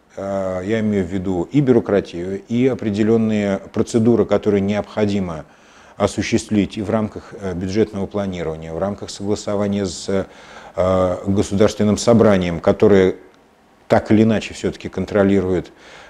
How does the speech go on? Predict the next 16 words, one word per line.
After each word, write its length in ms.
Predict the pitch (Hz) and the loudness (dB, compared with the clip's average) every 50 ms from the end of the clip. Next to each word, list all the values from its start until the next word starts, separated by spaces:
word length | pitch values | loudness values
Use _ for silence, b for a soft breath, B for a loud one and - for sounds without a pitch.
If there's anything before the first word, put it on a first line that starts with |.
| B - | B -6
э, 80 | 90 | -4
бюджет 420 | 87 90 104 95 92 101 95 - 95 | -2 0 0 0 2 0 0 0 0
республики. 580 | 98 95 - - 98 82 78 82 80 - - | -4 -4 -4 -4 -4 -2 -2 -2 -4 -4 -4
Но, 140 | 82 92 117 | 0 2 2
в 20 | |
общем, 240 | 151 147 - 135 123 | 2 2 2 -2 0
проблемы 460 | - 107 104 101 101 113 110 110 104 | 0 2 2 2 2 0 0 0 -2
есть. 260 | 92 78 76 - - - | -4 -6 -10 -12 -6 0
Я 140 | 104 127 165 | 2 4 4
очень 240 | 175 165 - 131 113 | 4 4 2 2 2
рассчитываю 520 | 107 98 - - 131 127 - 113 104 98 | 2 2 0 -2 -4 -2 0 -2 -2 -2
на 160 | 92 92 85 | -2 -4 -6
то, 220 | - - 69 64 - | -6 -6 -6 -6 -8
что 420 | - - - 107 98 92 85 - - 90 - - | -8 -2 2 2 4 4 2 0 -4 -10 -8 -4
Хабиров 440 | 113 107 92 107 110 92 90 - - | -4 -2 2 2 2 2 2 -2 -6
с, 100 | - - | -12 -20